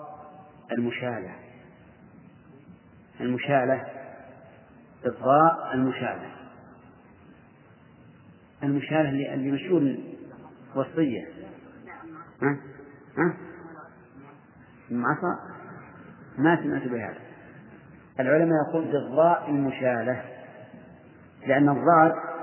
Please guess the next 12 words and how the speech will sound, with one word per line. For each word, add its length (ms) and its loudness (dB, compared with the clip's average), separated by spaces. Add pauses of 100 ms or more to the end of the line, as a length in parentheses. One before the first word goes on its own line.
(800)
النبرة 380 6
اللي 160 -2
فيها 380 2 (1000)
قصيرة، 400 2 (920)
ما 120 4
شالتها. 460 -2 (960)
أما 280 4
هذه 180 6 (440)
ترفع، 340 2 (460)
ترفعها. 460 0 (1500)
بالظاء 400 6
المشالة. 560 2